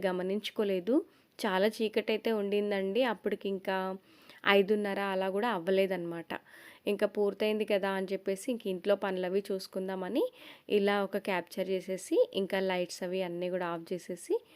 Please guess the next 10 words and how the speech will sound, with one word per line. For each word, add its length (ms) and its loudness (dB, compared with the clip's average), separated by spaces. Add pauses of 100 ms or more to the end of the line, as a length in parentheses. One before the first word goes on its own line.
(260)
వెళ్ళిపోతున్నాను. 800 2 (1120)
మామూలు 340 8
రోజుల్లో 400 8
అయితే 220 2
సూర్యోదయం 600 4
తొందరగా 460 0
అయిపోతుంది, 640 0
కానీ 300 2
ఇప్పుడు 200 -4
సూర్యుడు 400 0